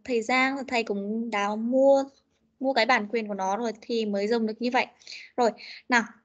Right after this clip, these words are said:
ờ, tiếp tục, ờ, bài của chúng ta nào. Ok, look at, ờ, ờ, activity B. Nào, one, listen and read.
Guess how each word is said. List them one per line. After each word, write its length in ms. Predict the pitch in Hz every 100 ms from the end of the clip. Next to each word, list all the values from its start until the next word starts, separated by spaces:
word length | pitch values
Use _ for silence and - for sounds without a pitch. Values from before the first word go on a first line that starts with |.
| _ _ _
ờ, 260 | - 226 226
tiếp 120 | 302 339
tục, 140 | 269
ờ, 440 | 262 233 233 226 233 - _ _ _ _ _ _
bài 220 | 214 220 214
của 60 |
chúng 120 | 208 208
ta 160 | 262
nào. 100 | 233 - _ - - _
Ok, 460 | 294 302 330 311 294
look 200 | 277 277
at, 180 | 285 269 -
ờ, 380 | 254 247 254 254 _ _ _ _ _ - _ -
ờ, 140 | 240
activity 600 | 226 285 294 285 285 269 262 -
B. 60 | 359 262 190 _ _ _ _ _
Nào, 220 | 240 202 - _ _ - _
one, 320 | - 247 269 381 - -
listen 400 | 269 302 320 311
and 360 | 254 220 214 202
read. 680 | 247 214 180 185 190 -